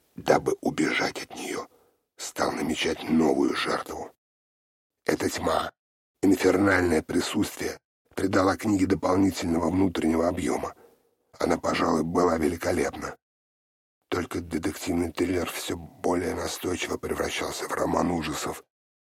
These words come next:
и читать такое на ночь она больше не станет. Сейчас, лежа в их постели и превратившись в слух, Ольга признала, что дело не только в жутковатом чтиве.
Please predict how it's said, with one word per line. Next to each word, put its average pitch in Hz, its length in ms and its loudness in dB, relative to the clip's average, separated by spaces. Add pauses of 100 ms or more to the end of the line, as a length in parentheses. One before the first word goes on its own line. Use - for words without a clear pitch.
(120)
и 101 140 0
читать 87 420 0
такое 82 340 -2
на 80 160 2
ночь 80 240 -2
она 73 160 0
больше - 340 -6
не - 120 -8
станет. - 500 -8 (1500)
Сейчас, - 680 -6 (520)
лежа 87 380 -2
в 87 80 -4
их 87 120 -2
постели 87 640 -6
и - 80 -6
превратившись 82 720 -4
в - 80 -8
слух, - 460 -8 (800)
Ольга 92 340 0
признала, 90 720 -2 (400)
что - 240 -4
дело 85 220 -2
не 92 160 -2
только 80 360 -2
в 76 60 -2
жутковатом - 640 -4
чтиве. - 500 -8